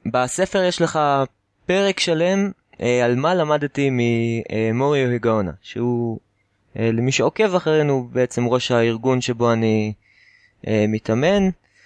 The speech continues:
אה, וגם, אה, התאמנתי אצלו כמה שנים, ו-, וללא ספק נחשב לאגדה של קראטה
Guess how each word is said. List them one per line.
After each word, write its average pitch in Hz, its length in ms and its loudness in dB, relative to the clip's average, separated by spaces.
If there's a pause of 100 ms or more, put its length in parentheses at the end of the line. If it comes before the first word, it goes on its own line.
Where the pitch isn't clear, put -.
(480)
אה, 110 340 2
וגם, 110 380 0
אה, 104 60 2
התאמנתי 110 480 -2
אצלו 165 320 -2
כמה 185 220 0
שנים, 180 640 0 (120)
ו-, 110 380 0 (920)
וללא 196 680 -2
ספק - 380 -2
נחשב 113 340 -4 (1200)
לאגדה 127 400 -4
של 131 180 -4
קראטה 113 400 -4